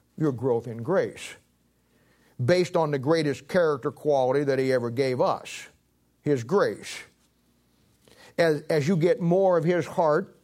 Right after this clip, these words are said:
as you grow, you get more of his grace. As you get more of his heart, as you get more of his grace, and you get more of his truth, then in time you come to a point where you give God everything that he wants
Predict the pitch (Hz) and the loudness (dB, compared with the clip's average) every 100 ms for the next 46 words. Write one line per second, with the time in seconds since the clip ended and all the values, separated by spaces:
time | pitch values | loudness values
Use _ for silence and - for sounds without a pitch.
0 | - 147 131 135 127 135 113 147 - _ | -2 0 0 -2 0 0 0 -6 -12 _
1 | _ - 175 147 156 147 139 135 143 120 | _ -4 0 0 0 2 2 0 -2 -2
2 | 180 151 107 - - - _ - - - | 0 0 -4 -12 -18 -20 _ -20 -18 -2
3 | 170 151 170 165 170 185 180 175 175 - | 0 2 2 0 2 2 2 2 -2 0
4 | 175 185 160 151 160 170 175 151 135 131 | 0 2 0 0 -2 2 2 0 -4 0
5 | 165 165 170 160 147 151 160 156 131 120 | 0 0 -2 -4 -2 -2 0 0 -2 -6
6 | - 220 151 139 - - - - 165 160 | -4 0 0 0 -6 -20 -4 0 2 0
7 | 147 202 196 160 156 151 156 143 139 131 | -2 0 0 2 0 0 -2 0 -2 -2
8 | 156 165 143 147 139 147 143 123 139 135 | -2 -2 -2 -2 0 0 0 0 0 0
9 | 135 _ - 156 143 135 131 123 123 143 | -2 _ -2 -2 0 -4 -2 0 0 0
10 | 190 113 - | -2 -4 -8